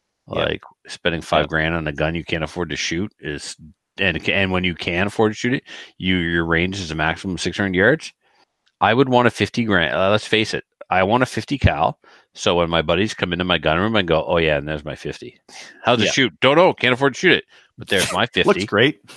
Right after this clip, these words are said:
Speaker 2: Yeah. Where's your fifty? You know, it's like,
Speaker 1: <laughs> Yeah.
Speaker 2: shut up.
Speaker 1: Yeah. No, I would buy it to, to, uh, to shoot stupid stuff.
Speaker 2: Oh yeah, I would. Oh, well, that's all I would
Speaker 1: Yeah.
Speaker 2: ever do. Would be, I wouldn't.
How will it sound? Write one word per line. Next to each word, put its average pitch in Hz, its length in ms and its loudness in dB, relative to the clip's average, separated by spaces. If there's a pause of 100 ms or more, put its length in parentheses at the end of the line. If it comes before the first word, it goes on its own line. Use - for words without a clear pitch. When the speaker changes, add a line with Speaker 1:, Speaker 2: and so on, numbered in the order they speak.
(140)
Speaker 2:
Yeah. 185 240 2 (100)
Where's 127 220 -2
your 196 120 2
fifty? - 480 -8 (100)
You 120 120 -8
know, 160 240 2
it's 165 240 -4
like, 120 280 -2 (160)
Speaker 1:
<laughs> - 180 -20
Yeah. 76 200 -6
Speaker 2:
shut - 260 -2
up. - 160 -18 (500)
Speaker 1:
Yeah. 82 140 -4 (720)
No, 117 140 -6
I 110 100 -4
would 107 120 -4
buy 92 160 -2
it - 120 -14
to, 85 200 -20
to, 82 380 -10
uh, 78 120 -6
to - 120 -12
shoot - 300 -6
stupid 80 340 -8
stuff. - 460 -6 (520)
Speaker 2:
Oh 175 100 6
yeah, 117 200 2
I - 20 -2
would. 90 220 -8
Oh, 131 240 2
well, 76 220 -14
that's 76 260 -18
all 82 160 -8
I 87 40 -6
would 85 120 -6
Speaker 1:
Yeah. 85 80 -2
Speaker 2:
ever 71 80 -4
do. 123 160 -2
Would 82 300 -8
be, 87 100 -10
I 87 40 -4
wouldn't. 113 300 -8